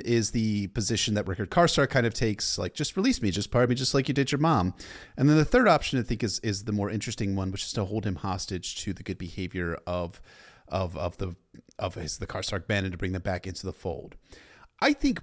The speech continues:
Robb did the right thing here, both morally and practically as well.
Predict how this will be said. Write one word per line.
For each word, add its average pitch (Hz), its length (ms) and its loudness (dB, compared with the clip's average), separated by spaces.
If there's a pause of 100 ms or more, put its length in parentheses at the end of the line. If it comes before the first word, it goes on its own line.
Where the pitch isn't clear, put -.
Robb 123 440 4
did 123 180 2
the 110 80 0
right 101 380 0
thing 101 240 0
here, 95 420 0
both 92 420 -2
morally 113 720 2 (220)
and 123 240 0
practically 95 480 0
as - 160 -8
well. - 260 -10